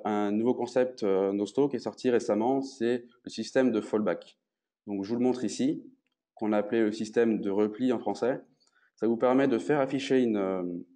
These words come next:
une, un bloc de recommandations si on n'a pas de données sur la personne. Pre-, prenons le cas d'une page quatre cent quatre par exemple. Ce que vous voulez éviter d'avoir, ce que vous voulez éviter que vos clients voient,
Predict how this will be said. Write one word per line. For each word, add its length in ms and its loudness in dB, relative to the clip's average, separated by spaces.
une, 80 -2
un 140 0
bloc 180 2
de 60 2
recommandations 720 0
si 140 -6
on 80 4
n'a 100 4
pas 160 0
de 80 -2
données 380 2
sur 260 -2
la 80 2
personne. 460 -4
Pre-, 220 -2
prenons 240 2
le 80 2
cas 100 2
d'une 160 0
page 160 0
quatre 160 -2
cent 140 -2
quatre 220 -2
par 140 2
exemple. 380 -2
Ce 60 -20
que 60 -2
vous 120 2
voulez 280 0
éviter 480 2
d'avoir, 680 0
ce 60 -20
que 60 -10
vous 140 -8
voulez 320 -4
éviter 300 -2
que 40 -16
vos 120 -4
clients 580 -2
voient, 500 -2